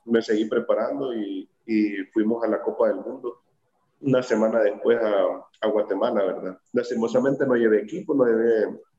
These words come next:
eh, más compañeros de arco recurvo, pero mi desempeño en la Copa del Mundo, pues la sentí bien, ¿verdad? Me sentí más confiado, porque el Panamericano, pues en realidad fue mi primera competencia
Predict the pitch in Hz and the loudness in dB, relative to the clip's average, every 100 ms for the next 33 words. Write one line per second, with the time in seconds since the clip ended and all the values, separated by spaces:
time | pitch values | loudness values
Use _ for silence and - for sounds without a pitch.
0 | - 110 104 98 104 107 110 113 110 107 | -4 0 2 2 2 0 -2 -6 -4 -4
1 | 104 135 127 127 - _ _ _ 107 104 | 0 0 -2 -4 -12 _ _ _ 2 2
2 | - 107 - 135 170 170 - - _ _ | 0 -2 -2 -2 -2 -4 -10 -16 _ _
3 | _ _ _ _ - 147 147 143 139 139 | _ _ _ _ 2 4 6 6 6 4
4 | 131 123 135 143 151 147 120 107 117 110 | 4 0 2 0 2 0 0 -4 -6 -4
5 | 107 127 127 127 117 127 139 139 113 107 | -2 -4 2 2 2 0 0 -2 -2 -2
6 | 104 - 110 117 104 92 - _ _ - | -2 -4 2 4 4 2 -6 _ _ 2
7 | 117 143 131 104 95 107 104 104 107 104 | 4 4 2 0 0 -2 -4 -4 -2 0
8 | 98 101 - - - - 120 147 151 - | 2 2 0 -2 -6 2 4 4 2 -4
9 | - - _ _ _ - 131 - 127 127 | -14 -18 _ _ _ 2 2 4 2 2
10 | 135 127 127 117 147 - - 139 123 117 | 2 0 0 0 -2 -2 -4 -4 -2 0
11 | 113 113 127 123 110 107 110 110 110 104 | 0 2 0 -2 -2 -2 0 0 -2 -2
12 | - 117 120 104 92 | -2 0 0 2 2